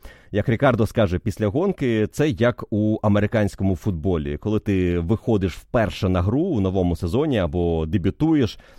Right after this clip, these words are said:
тобі обов'язково хтось нормально заїде одразу зі старту матчу, щоб, мовляв, показати, що ти вже в дорослій лізі.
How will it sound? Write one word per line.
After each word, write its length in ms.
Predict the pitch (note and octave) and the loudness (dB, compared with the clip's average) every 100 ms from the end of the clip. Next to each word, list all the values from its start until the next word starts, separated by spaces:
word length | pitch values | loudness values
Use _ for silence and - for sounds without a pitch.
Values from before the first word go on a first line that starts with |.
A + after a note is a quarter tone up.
| - | -6
тобі 180 | B2+ A#2+ | 0 2
обов'язково 540 | A2+ A#2 A2+ - D#3+ | 4 4 2 2 2
хтось 220 | G#2+ A#2 A2 | 2 0 2
нормально 460 | A2+ B2 G2+ G2 | 2 4 4 2
заїде 560 | F#2 A2 C#3+ D3+ F2 D#2 | 4 2 0 0 0 0
одразу 380 | A2+ G#2+ G#2+ E2+ | -2 0 0 0
зі 120 | F2 | -4
старту 360 | G2 F#2+ D#2+ G2+ | -2 -2 -2 -2
матчу, 280 | C#3 - E2+ | -2 -4 -8
щоб, 220 | - E2 | -8 -8
мовляв, 440 | A2+ A2+ G#2 F2+ - | -6 -2 -2 -2 -6
показати, 540 | B2 - G2+ A#2+ - E2+ | -4 0 2 2 0 -4
що 140 | G#2+ | -4
ти 140 | - | 0
вже 160 | A2 G2 | 0 0
в 60 | E2 | 0
дорослій 420 | F#2+ G2 E2 F2+ | 0 0 -2 -4
лізі. 280 | E2 C2+ | -4 -8